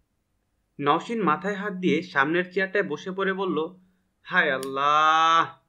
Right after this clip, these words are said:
এখন উপায়? মাটা যে কি, একটু বানিয়ে বললে কি এমন হয়?" হামিম মুরব্বিদের মতো ভারিক্কি গলায় বলল,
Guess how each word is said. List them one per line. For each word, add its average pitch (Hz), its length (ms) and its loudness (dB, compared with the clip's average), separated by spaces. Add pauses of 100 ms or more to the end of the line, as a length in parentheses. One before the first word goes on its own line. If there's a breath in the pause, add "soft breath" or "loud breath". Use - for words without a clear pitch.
এখন 208 340 -2
উপায়? 226 300 4 (760)
মাটা 226 360 6
যে 254 180 -4
কি, 220 360 -10 (240)
একটু 220 180 0
বানিয়ে 190 360 2
বললে 247 240 -4
কি 233 180 -8
এমন 233 220 -6
হয়?" 233 200 -6 (1300)
হামিম 190 300 0
মুরব্বিদের 214 560 0
মতো 240 200 -2
ভারিক্কি 180 540 -6
গলায় 208 280 0
বলল, 180 400 -4